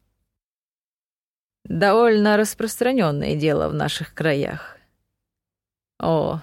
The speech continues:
благодарю». Кивнул он девушке, принёсшей чайник — и снова обратился к Еве. «Надеюсь, ты любишь белый чай?» Ева удивлённо вскинула брови.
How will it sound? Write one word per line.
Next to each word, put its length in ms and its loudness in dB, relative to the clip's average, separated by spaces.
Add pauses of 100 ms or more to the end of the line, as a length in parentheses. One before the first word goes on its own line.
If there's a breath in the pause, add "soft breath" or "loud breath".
(140)
благодарю». 760 0 (1160)
Кивнул 460 4
он 160 6
девушке, 520 2 (300 soft breath)
принёсшей 500 4
чайник — 560 2 (500)
и 80 0
снова 480 4
обратился 720 0
к 100 -8
Еве. 380 0 (640)
«Надеюсь, 960 -2 (380)
ты 200 2
любишь 360 0
белый 280 0
чай?» 460 -6 (1200)
Ева 320 2
удивлённо 560 2
вскинула 420 -2
брови. 420 -4